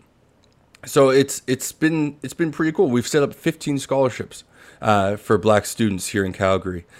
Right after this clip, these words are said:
And, uh, you know, we, we finished our first year of our mentorship program where we had forty-four kids from the Father Lacombe School,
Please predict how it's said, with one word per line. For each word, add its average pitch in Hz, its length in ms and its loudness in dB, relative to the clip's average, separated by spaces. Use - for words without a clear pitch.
And, 98 380 0
uh, 98 240 6
you 98 80 0
know, 95 140 0
we, 98 80 0
we 92 160 -4
finished 110 320 -4
our 95 160 2
first 107 320 -4
year 104 100 2
of 95 100 2
our 92 120 0
mentorship 101 460 -6
program 107 440 2
where 101 100 -2
we 95 140 -2
had 90 140 -6
forty-four 107 420 0
kids 113 300 -4
from 101 160 -8
the 90 100 -8
Father 101 300 -2
Lacombe 117 400 -4
School, 131 440 -4